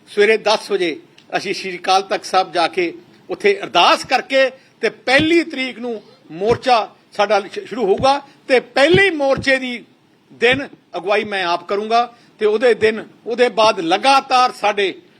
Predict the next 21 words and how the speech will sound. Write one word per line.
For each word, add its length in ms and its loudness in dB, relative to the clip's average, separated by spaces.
ਉੱਥੇ, 500 -2
ਅ, 40 -8
ਵੱਖ-ਵੱਖ 460 -2
ਲੀਡਰਸ਼ਿਪ 440 -2
ਦੀ 120 -8
ਡਿਊਟੀ 320 -8
ਲਾਈ 200 2
ਗਈ 300 -2
ਹੈ। 240 0
ਚੀਮਾ 400 0
ਸਾਹਿਬ 300 2
ਤੇ 80 -8
ਸਾਡੇ 240 -2
ਜ਼ਿਲ੍ਹਾ 280 0
ਪ੍ਰਧਾਨ 420 -4
ਉੱਥੇ 240 0
ਕੋਆਰਡੀਨੇਸ਼ਨ 680 -2
ਕਰਨਗੇ 500 0
ਇਸ 140 -6
ਮੋਰਚੇ 380 -2
ਦੀ। 200 -8